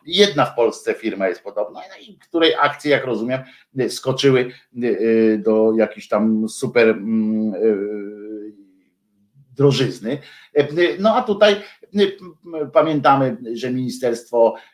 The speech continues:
wydaje pieniądze, absurdalne pieniądze na te ławeczki patriotyczne. Na przykład to też Ministerstwo Obrony Narodowej wydało.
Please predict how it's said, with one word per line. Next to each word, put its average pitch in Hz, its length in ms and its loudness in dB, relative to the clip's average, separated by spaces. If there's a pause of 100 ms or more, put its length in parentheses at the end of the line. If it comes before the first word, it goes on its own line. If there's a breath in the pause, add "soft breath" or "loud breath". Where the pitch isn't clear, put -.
(180)
wydaje 120 600 2
pieniądze, 117 640 -2
absurdalne 165 840 2
pieniądze 113 460 -2
na 107 100 -4
te 113 140 0
ławeczki 139 500 4
patriotyczne. 123 840 -2 (680 loud breath)
Na 123 120 0
przykład 113 540 -2 (400)
to 110 80 -6
też 113 260 -6
Ministerstwo 107 840 -4 (300)
Obrony 110 360 -2
Narodowej 104 520 -4
wydało. 101 480 -2